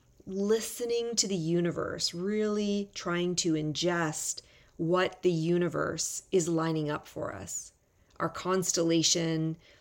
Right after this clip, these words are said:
the stars in the universe, how it's all lining up, our path, our journey, our life. So breathing it in, ingesting it, filling our own soul up with everything that we wish for,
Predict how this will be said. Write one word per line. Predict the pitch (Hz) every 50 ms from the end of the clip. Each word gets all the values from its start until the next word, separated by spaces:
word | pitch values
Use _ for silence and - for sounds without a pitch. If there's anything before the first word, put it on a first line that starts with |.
| _ _ -
the | 175
stars | 160 - - - - 175 160 156 160 170 170 180 165
in | 170 170
the | 165
universe, | 160 156 160 160 160 151 151 151 151 151 151
how | - - 165 165 165
it's | 165 165 165 - -
all | - 170 175 180 180 185 185 185 185 185
lining | 180 170 165 165 165 165 160 156
up, | 151 147 -
our | - 160 160 156
path, | - - - 156 151 156 156 147 160 - - -
our | 160 151 151
journey, | 139 - 156 147 147 147 143 143 143 135 -
our | - 151 143 143
life. | 139 139 143 - - - - - - - - _ _ _ _ _ _ _ _ _ _ _ _ _ -
So | - - 170 151 143 147 147 - - _ _ _ _ _
breathing | - 175 175 190 208 220 233 233 220 233 220
it | 214 196
in, | 202 202 196 196 196 196
ingesting | 196 135 - 165 156 - 170 165 170 170 - - 180 170 170
it, | 170 170 170
filling | - - - - 190 190 196 196 190 180
our | 151 151 156 156 - -
own | - 185 190 190 196 196 202 202 196
soul | 196 - - 185 175 170 175 170 - -
up | - 175 170 - - -
with | 170 165 - -
everything | 170 165 160 180 175 - 180 170 165 165
that | 156 - -
we | 165 170 175 175
wish | 160 160 165 165 - - -
for, | - 165 165 165 160 160 165 165 165